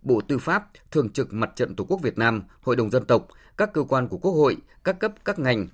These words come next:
trong việc nghiên cứu, cho ý kiến về dự án luật đất đai sửa đổi. Chủ tịch Quốc hội cho rằng, từ nay cho đến khi kết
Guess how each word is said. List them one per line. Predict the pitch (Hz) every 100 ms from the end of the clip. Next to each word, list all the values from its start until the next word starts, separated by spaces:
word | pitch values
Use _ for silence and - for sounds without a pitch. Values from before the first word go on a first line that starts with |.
| _
trong | 156 151
việc | 131 -
nghiên | 123 127
cứu, | - 117 127 202
cho | -
ý | 123 123
kiến | - 113 160 165
về | 104 95
dự | 85
án | 101 101 165
luật | 127 -
đất | - 170
đai | 120 110
sửa | 92 110
đổi. | 101 95 - _ _ _ _ - - - - - - - -
Chủ | 139
tịch | 143
Quốc | 190
hội | 180 151 98
cho | 101 143
rằng, | 123 113 90 - _
từ | 147
nay | 143 160 139
cho | 139
đến | 139 135
khi | - 143 127
kết | 196